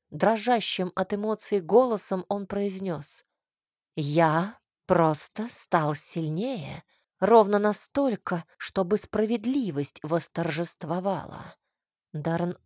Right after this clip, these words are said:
отнял у меня самого дорогого человека, самого лучшего, самого светлого человека, который вообще когда-либо жил в этом проклятом мире.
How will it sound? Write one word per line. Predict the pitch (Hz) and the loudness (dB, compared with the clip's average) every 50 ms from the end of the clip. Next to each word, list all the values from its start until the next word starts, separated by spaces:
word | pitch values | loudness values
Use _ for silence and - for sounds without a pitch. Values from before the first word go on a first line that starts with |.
| _ | _
отнял | - 175 156 - - 151 147 143 - - | 0 0 0 -2 -4 -6 -6 -4 -4 -4
у | 170 | -2
меня | 165 175 175 180 180 165 | -2 -2 0 -2 -2 -4
самого | - - - - 233 202 160 151 147 151 | -4 -6 -8 -6 -6 -4 -4 -4 -4 -2
дорогого | 135 147 156 160 156 151 151 180 165 160 151 | -2 -2 0 0 0 0 0 0 0 -2 -2
человека, | - - - 160 160 151 147 135 - - - - - _ - - - - | -4 -6 -6 -6 -6 -8 -8 -10 -10 -10 -12 -12 -12 _ -20 -20 -20 -16
самого | - - - - 220 214 220 220 208 247 | -14 -6 -2 0 2 2 4 6 6 8
лучшего, | 247 240 214 214 180 - - - - 165 156 151 - - - - | 6 6 6 2 0 -2 -4 -6 -4 -4 -4 -4 -6 -8 -18 -18
самого | - - - - 170 165 165 156 165 | -16 -12 -8 -6 -4 -4 -4 -4 -6
светлого | 165 - - - - 165 156 151 160 160 151 - - 147 143 147 143 | -6 -8 -8 -8 -8 -8 -6 -6 -6 -6 -6 -6 -8 -8 -8 -8 -6
человека, | - - 151 156 156 160 185 170 - - | -6 -6 -4 -4 0 0 0 0 0 -2
который | - 170 - 180 175 170 | -4 -4 -4 -2 -2 0
вообще | 160 180 - - - - - 190 | 0 -2 -2 -2 -4 -2 -2 0
когда-либо | - 175 170 160 170 185 196 190 175 202 | 2 2 2 2 4 2 4 4 2 0
жил | 180 170 214 226 196 | 0 2 2 2 4
в | 170 190 | 6 4
этом | 190 - 208 196 185 | 4 4 4 0 2
проклятом | - 214 226 220 220 - 226 233 233 214 - - 220 226 | 6 6 6 6 6 4 4 6 6 6 6 4 2 0
мире. | 240 262 269 254 220 180 170 156 156 143 | 0 -4 -2 -2 0 2 2 0 0 -4